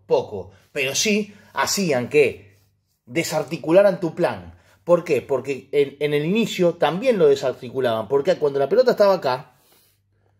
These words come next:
San Lorenzo estaba controlado porque Vareiro jua-, pasaba con, este, le impedía que Kevin Gutiérrez agarrara la pelota. Ahora, cuando uno de estos dos lanzaba y San Lorenzo, por superioridad numérica y por fortaleza física, rechazaba, este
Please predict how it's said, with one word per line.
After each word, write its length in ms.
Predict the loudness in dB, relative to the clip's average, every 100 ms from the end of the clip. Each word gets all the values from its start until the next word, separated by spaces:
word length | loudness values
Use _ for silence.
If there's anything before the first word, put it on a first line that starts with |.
| _ _ _ _
San 180 | -2 0
Lorenzo 220 | 0 0
estaba 240 | 2 2 4
controlado 400 | 2 4 4 4
porque 280 | 2 2
Vareiro 440 | 2 4 4 4 2
jua-, 240 | -2 -4
pasaba 320 | -6 -2 0
con, 240 | 0 -2 -6
este, 600 | -12 -6 -2 -2 -4 -10 _ _ _
le 160 | -8 -4 0
impedía 440 | 4 4 6 2
que 120 | 2
Kevin 220 | 0 0
Gutiérrez 340 | -2 -2 -2 0
agarrara 260 | -2 0
la 140 | -2 -2
pelota. 300 | -4 -6 2
Ahora, 420 | 6 6 4 0
cuando 240 | 0 0
uno 140 | 2 2
de 40 |
estos 180 | 2 2
dos 140 | 2
lanzaba 520 | 2 0 -2 -4 -4 -6
y 60 |
San 180 | -4 -4
Lorenzo, 340 | -2 -2 -4 -6
por 160 | -8
superioridad 500 | -8 -6 0 2 2
numérica 380 | 2 0 0 -4
y 60 | -4
por 160 | -4
fortaleza 500 | -4 -4 -2 0 0
física, 380 | -2 -6 -6 -2
rechazaba, 580 | -2 0 0 2 2 0 -8 -20 -20 _ 0
este 600 | 0 2 0 0 -2